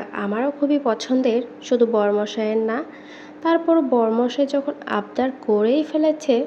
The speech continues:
তাকে না হয় একটু করেই দিই, অতটা তো কষ্টের জিনিস না। তাই এখানে আমি টাকি মাছ নিয়েছি, রসুন, পেঁয়াজ এবং মরিচ খুব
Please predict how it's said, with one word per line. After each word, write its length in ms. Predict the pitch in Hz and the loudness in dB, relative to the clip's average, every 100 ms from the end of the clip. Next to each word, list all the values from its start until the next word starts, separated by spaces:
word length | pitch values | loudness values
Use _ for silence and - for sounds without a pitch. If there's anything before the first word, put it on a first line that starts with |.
| - - - | -6 -18 -10
তাকে 240 | 233 220 240 | -8 -4 0
না 100 | 262 | 0
হয় 160 | 262 277 | 2 0
একটু 140 | 277 302 | 0 -4
করেই 400 | - 202 196 220 254 | 2 4 6 4 4
দিই, 200 | 262 269 - - - - - - - | 0 -4 -6 -18 -20 -20 -20 -12 -8
অতটা 300 | 202 220 247 | -4 -4 -2
তো 100 | 277 285 | -2 0
কষ্টের 440 | 196 202 - 247 | 0 -2 0 0
জিনিস 320 | 240 294 311 285 - | 0 0 -2 0 0
না। 100 | 339 269 - - - - - - - - - - - - - | 0 -2 -14 -20 -20 -20 -20 -20 -20 -20 -20 -20 -20 -20 -8
তাই 160 | - 247 240 | 0 2 2
এখানে 320 | 240 254 254 254 | 0 0 2 4
আমি 180 | 254 262 269 | 4 2 0
টাকি 340 | 226 214 - 226 | -6 -8 -4 -2
মাছ 260 | 220 220 - | 0 -2 -4
নিয়েছি, 460 | 233 226 233 - 277 294 311 | -2 0 0 -2 -2 0 0
রসুন, 560 | 233 220 - - 269 330 - - | 0 -2 -4 -4 -2 -2 -4 -10
পেঁয়াজ 460 | - 220 220 233 294 - | -2 0 0 0 -2 -2
এবং 280 | - 226 254 294 269 | 2 2 2 0 0
মরিচ 400 | 233 214 294 - - - - - - | 2 2 0 -4 -14 -18 -20 -20 -6
খুব 220 | 311 311 | 0 2